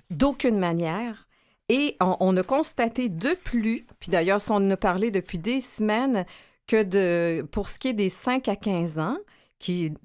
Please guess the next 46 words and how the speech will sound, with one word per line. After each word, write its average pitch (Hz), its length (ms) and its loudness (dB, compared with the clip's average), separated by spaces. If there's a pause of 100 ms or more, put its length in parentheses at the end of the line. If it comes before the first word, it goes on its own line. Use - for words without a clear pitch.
(160)
tous - 340 -2
souffrent - 420 -8
naturellement 165 480 -2
de 160 120 -4
déficience 170 500 -2
visuelle, 170 480 -2
soixante-trois 247 1040 0
pour - 240 -10
cent 214 320 0
de 185 100 -2
ces 170 260 -2
répondants 180 680 -2
n'ont 180 180 0
pas - 320 0
accès 233 320 -2
au 233 120 -2
support 269 580 0
de 180 100 0
cours 269 380 -2 (160)
adapté 240 560 0
à 190 80 2
leur 175 180 0
handicap, 180 580 -4 (440)
en 190 120 2
même 196 220 4
temps 247 240 0
que 233 140 -4
leurs 175 340 -2
camarades 202 560 -2
qui, 190 220 -6
eux, 233 180 -2
v-, 160 280 -10 (100)
peuvent 175 160 0
faire 180 260 -6
tout - 160 -10
ce - 100 -10
qu'ils 180 260 -6
veulent. 196 380 -6
À 175 120 -4
ce - 160 -4
niveau-là, 180 340 -2
il 208 60 -4
n'y 185 40 -4
a 160 60 -2
aucun 170 240 -4
problème. 190 380 -2